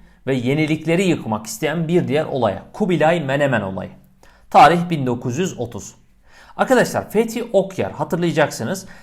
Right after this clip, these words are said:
Serbest Cumhuriyet Fırkası'nı kurmuştu. İkinci çok partili hayata geçiş denememizdi. Ancak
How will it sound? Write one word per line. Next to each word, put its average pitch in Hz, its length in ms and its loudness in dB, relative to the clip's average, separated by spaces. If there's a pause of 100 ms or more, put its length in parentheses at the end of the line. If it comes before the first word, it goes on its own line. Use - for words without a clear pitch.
Serbest 226 480 4
Cumhuriyet 214 460 2
Fırkası'nı 170 680 0 (400)
kurmuştu. 131 580 -2 (500)
İkinci 190 760 0
çok - 240 0
partili 143 340 4
hayata 135 320 2
geçiş 143 380 -4
denememizdi. 104 680 -2 (140)
Ancak 202 500 2